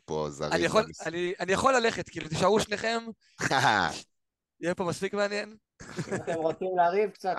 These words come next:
Speaker 3: משהו
Speaker 1: אני,
Speaker 3: שלא
Speaker 1: אני
Speaker 3: קצת
Speaker 1: ודן
Speaker 3: קצת
Speaker 1: מתכתשים בימים האחרונים, אה, בנושא צ'לסי ליברפול, מן הסתם זה,
Speaker 3: לא
Speaker 1: זה די,
Speaker 3: מתכתשים,
Speaker 1: די,
Speaker 3: אני שולח
Speaker 1: די
Speaker 3: לך
Speaker 1: נוקאוט,
Speaker 3: ממחטות.
Speaker 1: <laughs> התוצאות
Speaker 3: אתה
Speaker 1: של הזה,
Speaker 3: בוכה,
Speaker 1: זה
Speaker 3: אני שולח לך ממחטות, מחייך,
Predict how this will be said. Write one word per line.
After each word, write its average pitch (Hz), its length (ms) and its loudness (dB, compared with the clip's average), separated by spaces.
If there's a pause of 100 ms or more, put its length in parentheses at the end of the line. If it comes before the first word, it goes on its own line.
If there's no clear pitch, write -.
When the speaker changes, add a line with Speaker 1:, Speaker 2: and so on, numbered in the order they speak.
Speaker 3:
משהו - 160 -4
Speaker 1:
אני, 113 300 6
Speaker 3:
שלא 123 160 2
Speaker 1:
אני 131 200 4
Speaker 3:
קצת 139 80 4
Speaker 1:
ודן 139 240 8
Speaker 3:
קצת 139 100 2
Speaker 1:
מתכתשים 127 680 2
בימים 110 440 0
האחרונים, 101 680 -2
אה, 87 480 -2
בנושא 90 380 2
צ'לסי 98 400 0
ליברפול, 113 500 2
מן 92 160 -4
הסתם 95 320 -2
זה, 85 520 0
Speaker 3:
לא 165 180 2
Speaker 1:
זה 175 40 2
די, 185 40 4
Speaker 3:
מתכתשים, 180 600 4
Speaker 1:
די, 139 80 4
Speaker 3:
אני 123 180 4
שולח 180 260 6
Speaker 1:
די 143 180 6
Speaker 3:
לך 151 60 0
Speaker 1:
נוקאוט, 160 540 8
Speaker 3:
ממחטות. - 380 -6 (220)
Speaker 1:
<laughs> 120 160 -2
התוצאות 104 680 0
Speaker 3:
אתה - 100 -6
Speaker 1:
של 185 140 6
הזה, 185 100 8
Speaker 3:
בוכה, - 100 0
Speaker 1:
זה 165 200 4 (100)
Speaker 3:
אני 165 180 -12
שולח 185 300 4
לך 180 140 2
ממחטות, 165 720 0
מחייך, 147 460 -2